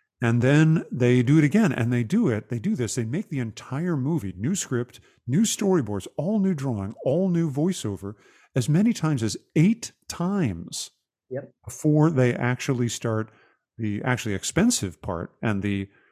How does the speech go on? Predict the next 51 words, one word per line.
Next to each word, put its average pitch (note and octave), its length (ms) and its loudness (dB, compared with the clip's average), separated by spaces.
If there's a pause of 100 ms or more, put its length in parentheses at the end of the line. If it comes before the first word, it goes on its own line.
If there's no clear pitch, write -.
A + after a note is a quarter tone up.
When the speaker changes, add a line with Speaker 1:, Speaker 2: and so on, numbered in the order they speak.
(220)
Speaker 1:
the A2 100 -2
much A#2+ 300 0
less A#2 240 2
reversible, G2+ 880 2
the, G#2+ 140 -10
the F#2+ 80 -6
sort G2+ 180 -4
of - 100 -12
irreversible A2+ 800 4
part F#2+ 320 0 (420)
of A2 180 0
putting B2 220 2
together G#2 360 2
a G2 60 -2
movie G2+ 440 0
and, F#2+ 320 -6
and G#2 240 -2
getting G#2 200 0
it F#2 100 -2
out A2+ 200 -2
there. - 160 -8
If - 80 -8
somebody G2 480 0 (460)
critiques - 400 0
the - 80 -6
final C#3+ 320 2
movie, F#2+ 380 0
they're G2 140 -8 (340)
kind B2 220 0
of E2+ 240 -4 (460)
not B2 200 0
very A#2+ 200 4
easy A#2+ 360 4
to G2+ 120 -2
change B2 400 -4
that. - 200 -8 (140)
So G#2 340 2
I, B2+ 320 0
I, B2+ 60 0 (560)
I C3+ 40 0
think C#3+ 160 4
your A#2+ 120 6
idea, A2+ 160 6
the B2 160 2
idea C3 220 4
of A2+ 80 4
iteration, A#2+ 540 2
I G2 140 -6
think, A2 260 -8
is, A2 340 -4
um, G#2+ 460 -4